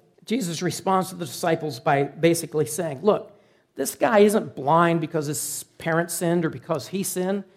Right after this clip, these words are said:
You're on the wrong question here. You know, it could have been his genetics. It could have been, uh, prenatal care. It could have been his mom fell while he was in the womb. You know, that's not really the point.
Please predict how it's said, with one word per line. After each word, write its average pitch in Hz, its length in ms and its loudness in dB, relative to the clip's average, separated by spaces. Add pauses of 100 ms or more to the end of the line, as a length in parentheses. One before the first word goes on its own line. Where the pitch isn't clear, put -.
(240)
You're 311 200 0
on 302 120 4
the 254 80 4
wrong 226 240 6
question - 380 4
here. 135 280 -8 (140)
You 208 100 -2
know, 196 120 4
it 196 100 -2
could 226 100 8
have 214 80 8
been 202 260 8
his 190 180 6
genetics. 202 580 4
It - 140 -16
could 196 100 2
have 147 80 2
been, 180 260 6 (280)
uh, 156 140 2
prenatal 240 680 8
care. 233 460 6
It 208 140 4
could 220 140 6
have 180 100 6
been 214 380 4 (260)
his 185 260 6
mom 190 480 8
fell 202 600 10
while 185 260 8
he 185 140 4
was 180 140 -2
in 196 80 4
the 185 80 6
womb. 190 480 6 (140)
You 220 160 -2
know, 208 80 2
that's 247 240 -2
not 254 220 0
really 214 220 8
the 175 100 4
point. 113 460 -8